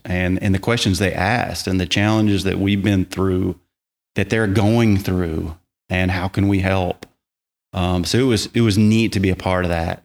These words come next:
And, and I had, had, had a lot of fun talking to people. I really did.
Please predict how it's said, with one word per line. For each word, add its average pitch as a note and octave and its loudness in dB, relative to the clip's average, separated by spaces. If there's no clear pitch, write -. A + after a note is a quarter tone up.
And, F2+ -2
and F#2 0
I F#2+ 0
had, F2+ -2
had, F2+ -2
had B2+ 0
a A2 2
lot G2+ 2
of F#2+ -2
fun F#2 0
talking F2 -2
to - -6
people. F2 -6
I F#2 -2
really F2+ -2
did. F2 -6